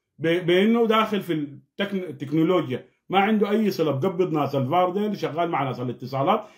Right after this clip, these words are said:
لأنه الاتصالات طبعا قلت لكم جهاز خطر. الجهاز اللي ماسكينه العساكر، هيئة الاتصالات دي، طبعا دي بتحدد مكانك وين، وبتحدد،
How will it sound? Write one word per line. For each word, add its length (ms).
لأنه 340
الاتصالات 720
طبعا 260
قلت 200
لكم 260
جهاز 300
خطر. 360
الجهاز 440
اللي 140
ماسكينه 340
العساكر، 560
هيئة 320
الاتصالات 580
دي، 180
طبعا 320
دي 80
بتحدد 500
مكانك 500
وين، 240
وبتحدد، 500